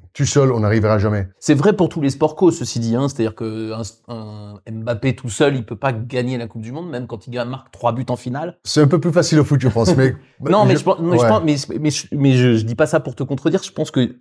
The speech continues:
Speaker 2: le combat, c'est quand même un truc qui rend la relation avec les collègues, même les adversaires d'ailleurs, un peu, un peu différents.
Speaker 1: Mais c'est exactement ça, parce que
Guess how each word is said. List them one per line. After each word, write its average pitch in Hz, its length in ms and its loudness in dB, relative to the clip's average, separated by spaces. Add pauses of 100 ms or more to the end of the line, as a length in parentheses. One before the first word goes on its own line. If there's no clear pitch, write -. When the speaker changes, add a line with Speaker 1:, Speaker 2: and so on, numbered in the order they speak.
(140)
Speaker 2:
le 131 220 4
combat, 175 640 0
c'est - 280 0
quand 151 160 2
même 160 180 2
un 139 100 -2
truc 151 200 -10
qui 127 120 -6
rend 143 300 -2
la 160 120 2
relation 135 480 -2
avec 123 200 -4
les 120 120 -8
collègues, 127 500 -8 (140)
même 165 360 -2
les 123 380 2
adversaires 117 380 -6
d'ailleurs, 110 260 -8
un 110 60 -12
peu, 110 320 -12
un 110 60 -16
peu 110 120 -16
différents. 98 340 -16
Speaker 1:
Mais 123 120 2
c'est - 160 2
exactement 131 320 2
ça, 127 160 0
parce 98 200 -2
que 120 100 -2